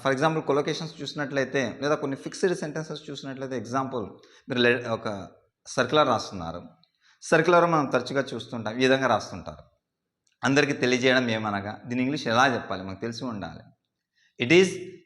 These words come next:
hereby informed to all the members," లేదా "It is to inform all the members." అదేవిధంగా డిఫరెంట్ వేలో ఎక్స్‌ప్రెస్ చేస్తుంటాం, సంతోషంగా ఉన్న ఈ విధంగా ఎక్స్-, ఎక్స్‌ప్రెస్ చేస్తుంటాం,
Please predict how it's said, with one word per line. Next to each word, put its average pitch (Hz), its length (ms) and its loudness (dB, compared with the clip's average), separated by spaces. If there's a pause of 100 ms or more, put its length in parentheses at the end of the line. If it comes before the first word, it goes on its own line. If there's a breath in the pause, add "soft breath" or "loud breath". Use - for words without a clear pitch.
(120)
hereby 156 380 6 (840)
informed 156 480 4
to 151 40 -4
all 143 360 6
the 151 160 2
members," 147 300 -8 (640)
లేదా 139 280 4
"It 135 100 0
is 165 160 0 (120)
to 165 120 -2
inform 160 400 4 (140)
all 143 260 6
the 151 140 2
members." 143 320 -8 (720 loud breath)
అదేవిధంగా 170 400 6
డిఫరెంట్ 151 420 2
వేలో 160 180 6
ఎక్స్‌ప్రెస్ 160 440 -2
చేస్తుంటాం, 147 460 -8
సంతోషంగా 151 520 -4
ఉన్న 151 100 -4
ఈ 143 80 -2
విధంగా 139 360 -4
ఎక్స్-, 131 280 -8
ఎక్స్‌ప్రెస్ 139 360 -8
చేస్తుంటాం, 135 440 -10